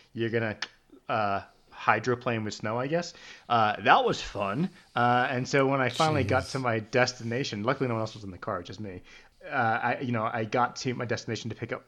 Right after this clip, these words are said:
Speaker 1: my food. Uh, the, the guy gave me, uh, a beer for the <laughs> road to calm my nerves. Um, but I had, uh, this place does a really good barbecue, and I had, uh, brisket and elk bratwurst.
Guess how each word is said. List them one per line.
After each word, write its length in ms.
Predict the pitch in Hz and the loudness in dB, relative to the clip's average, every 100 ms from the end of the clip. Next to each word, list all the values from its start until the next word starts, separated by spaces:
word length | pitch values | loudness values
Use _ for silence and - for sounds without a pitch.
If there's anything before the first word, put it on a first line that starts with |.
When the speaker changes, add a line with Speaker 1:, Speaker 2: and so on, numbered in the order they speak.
| - | -6
Speaker 1:
my 160 | 104 | -6
food. 500 | 95 160 135 107 110 - - - - | -4 2 2 2 -2 -10 -20 -20 -6
Uh, 560 | 113 107 107 104 104 95 - | 0 2 2 2 -2 -6 -10
the, 160 | - 117 120 | -6 -6 -6
the 120 | 117 | -6
guy 260 | 107 110 107 | 2 2 2
gave 260 | 104 110 | 0 -4
me, 320 | 101 104 101 - _ _ _ | -2 -4 -4 -8 _ _ _
uh, 220 | 110 98 98 - | -6 -4 -4 -8
a 80 | - | -12
beer 220 | 104 110 | -4 -4
for 100 | 98 | -4
the 100 | 101 | -6
<laughs> 200 | 110 - | -4 2
road 160 | - 120 | 2 2
to 200 | - 156 | -2 -6
calm 300 | - 135 117 | 2 2 2
my 120 | 127 | -2
nerves. 480 | 110 113 107 110 - - - - | -4 -4 -4 -6 -10 -18 -18 -10
Um, 400 | - 135 127 123 117 | 2 6 6 4 8
but 140 | 190 | 8
I 160 | 160 165 | 10 10
had, 360 | 175 185 156 165 | 10 10 10 6
uh, 320 | 139 131 135 | 4 4 4
this 140 | 139 | 2
place 160 | - 147 | 2 2
does 200 | 135 131 | 2 -2
a 160 | 147 | -4
really 160 | 143 135 | -2 0
good 160 | 123 - | 0 2
barbecue, 560 | 120 117 120 120 117 - | 2 0 0 2 2 0
and 100 | 117 | 0
I 140 | 117 | 2
had, 380 | 113 117 113 113 | 2 2 0 0
uh, 320 | - 107 107 101 - - _ | 0 0 0 -4 -10 -20 _
brisket 600 | 143 147 - 147 - - | 4 4 4 2 2 -2
and 600 | - 127 117 110 110 104 - - | -4 0 0 0 -2 -6 -8 0
elk 420 | 143 190 - - _ _ | 2 2 0 -10 _ _
bratwurst. 840 | 139 131 131 - - - - - - | 2 4 4 -2 -16 -14 -10 -10 -12